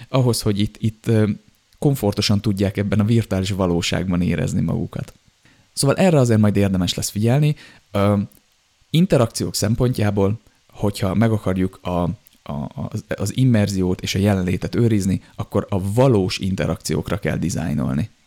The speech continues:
Finoman el lehet mozdulni, szerintem a Vision Pro egyébként finoman mozdult el, de erre oda kell majd figyelni a Vision Pro-ra kijövő játékoknál, hogy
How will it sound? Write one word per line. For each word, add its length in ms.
Finoman 480
el 120
lehet 220
mozdulni, 540
szerintem 360
a 20
Vision 280
Pro 200
egyébként 380
finoman 420
mozdult 480
el, 240
de 300
erre 220
oda 160
kell 140
majd 140
figyelni 420
a 40
Vision 280
Pro-ra 220
kijövő 340
játékoknál, 720
hogy 220